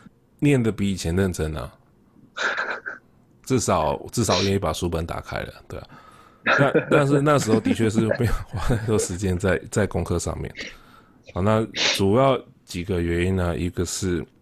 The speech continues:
第一是到家里面也没有真正可以管到，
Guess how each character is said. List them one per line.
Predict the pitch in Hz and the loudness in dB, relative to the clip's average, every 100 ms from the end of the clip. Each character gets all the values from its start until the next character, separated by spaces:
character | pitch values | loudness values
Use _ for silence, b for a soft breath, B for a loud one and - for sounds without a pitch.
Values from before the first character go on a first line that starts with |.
| _ _ _ _ - | _ _ _ _ -2
第 | 123 120 | 2 4
一 | |
是 | 120 120 113 95 65 - - _ _ | 2 2 2 2 0 -6 -20 _ _
到 | - 117 101 85 69 - _ _ _ - _ | 2 4 4 2 -2 -10 _ _ _ -20 _
家 | - 131 | 0 2
里 | 123 87 | 4 2
面 | 101 | 0
也 | |
没 | 82 | 0
有 | 85 | -2
真 | 85 87 | -2 -2
正 | 87 | -4
可 | - 69 | -4 -6
以 | |
管 | - - | -6 -6
到， | 73 78 - | -2 -2 -2